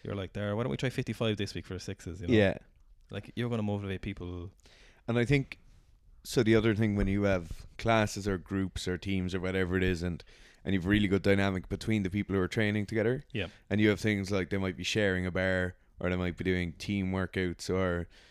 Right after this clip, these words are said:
Speaker 2: they might be alternating who's doing their squats and, or sharing a rack.
Speaker 1: Yeah.
Speaker 2: It also brings, like, a level of subconscious accountability.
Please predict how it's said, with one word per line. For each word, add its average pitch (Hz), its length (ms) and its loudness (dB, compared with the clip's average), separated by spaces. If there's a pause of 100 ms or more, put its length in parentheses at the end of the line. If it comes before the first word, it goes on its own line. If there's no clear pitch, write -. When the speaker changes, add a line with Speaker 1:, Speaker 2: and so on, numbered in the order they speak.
(220)
Speaker 2:
they 92 80 2
might 90 220 0
be 92 200 0
alternating 92 680 -2
who's 98 200 -4
doing 90 200 -4
their 90 120 -4
squats 98 480 -4
and, 90 240 -6
or 98 100 0
sharing 95 380 0
a 85 80 -2
rack. 95 360 0 (180)
Speaker 1:
Yeah. 90 140 -4 (1200)
Speaker 2:
It 120 100 2
also 131 340 6
brings, 107 420 4
like, 95 260 0 (460)
a 104 40 0
level 98 380 2
of 87 100 -2
subconscious 101 1080 0 (1160)
accountability. 92 720 2